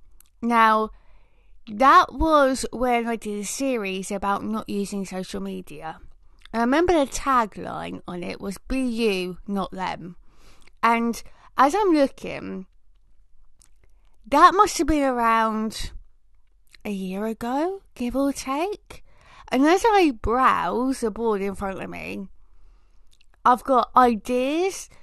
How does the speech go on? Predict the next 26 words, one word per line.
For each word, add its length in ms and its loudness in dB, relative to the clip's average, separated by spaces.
or 540 2
things 280 4
I 60 6
might 200 2
wanna 200 -4
try. 680 -6
I've 240 -2
got 360 -2
a 80 -4
charm 920 -2
on 200 4
here, 400 2
but 120 4
we're 80 2
gonna 200 4
get 180 2
stuck 380 -2
in. 120 0
I'm 140 -4
kinda 260 0
going, 340 0
going 300 -2
into 220 -6
more 160 -4
detail. 640 -10
So, 460 0